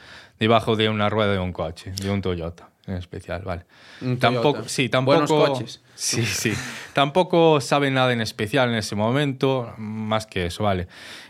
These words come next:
Speaker 1: Y ese mismo día por la tarde, once horas más tarde, de hecho, en el bar Rojas de Madrid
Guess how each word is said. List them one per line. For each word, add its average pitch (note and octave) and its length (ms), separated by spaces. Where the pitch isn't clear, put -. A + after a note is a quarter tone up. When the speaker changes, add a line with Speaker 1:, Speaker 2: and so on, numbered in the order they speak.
Speaker 1:
Y B2 140
ese C#3+ 180
mismo B2+ 320
día G#2+ 320
por A2 160
la A2 160
tarde, F#2 540
once C3 260
horas A2 220
más G#2 200
tarde, A2+ 300
de G#2+ 160
hecho, A#2+ 400
en A#2 160
el A#2+ 140
bar A#2+ 200
Rojas A2+ 400
de G#2 100
Madrid G#2 420